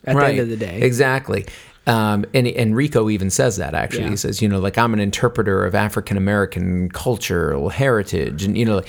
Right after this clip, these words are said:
Speaker 2: so taking that and sort of putting it into a form, the party record, you know, eventually,
Speaker 1: Yeah.
Speaker 2: the stand-up routine that he does,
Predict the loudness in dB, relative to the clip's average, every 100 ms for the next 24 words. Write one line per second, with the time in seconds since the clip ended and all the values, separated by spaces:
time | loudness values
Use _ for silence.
0 | -10 -18 -18 -4 2 4 2 -4 -18 _
1 | -8 -2 -2 -2 -10 -6 2 4 4 0
2 | 0 2 0 -2 -2 -2 -2 -2 -2 -2
3 | 0 0 0 0 0 0 0 2 0 -4
4 | -16 -20 -8 -4 -2 0 2 2 0 0
5 | -2 -2 0 0 0 0 -2 0 0 0
6 | 0 2 2 2 2 0 0 0 0 0
7 | 0 -2 0 2 2 2 0 -2 0 0
8 | 0 0 0 0 2 0